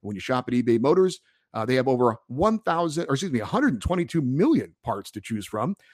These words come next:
Uh, you'll be back in the game in no time. Uh, after all, it's easy to bring home a win when the right parts are guaranteed. Get the right parts, the right fit, at the right price on ebay motors dot com.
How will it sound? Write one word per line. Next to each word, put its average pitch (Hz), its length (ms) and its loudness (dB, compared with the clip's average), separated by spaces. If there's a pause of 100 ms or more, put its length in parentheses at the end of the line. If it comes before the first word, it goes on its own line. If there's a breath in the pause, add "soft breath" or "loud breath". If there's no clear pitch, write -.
(160 soft breath)
Uh, 123 180 4
you'll 143 100 6
be 165 120 10
back 156 240 2
in 151 60 0
the 151 60 2
game 139 240 2
in 123 140 2
no 220 140 4
time. 208 400 0 (340 soft breath)
Uh, 117 140 -4
after 147 280 4
all, 147 120 8
it's 135 160 -2
easy 139 240 -2
to 143 60 -4
bring 135 220 0
home 143 200 0
a - 20 2
win 180 480 -2
when 110 360 -4
the 123 60 -2
right 107 300 -4
parts 101 300 -8
are 110 40 0
guaranteed. 98 680 -10
Get 151 160 0
the 196 40 4
right 208 220 4
parts, 240 480 -2
the 110 80 -6
right 110 300 -4
fit, 180 340 0
at 107 180 -10
the 107 80 -4
right 110 260 -4
price 143 300 -2
on 127 240 -2
ebay 233 280 4
motors 185 320 2
dot 190 200 0
com. 120 440 2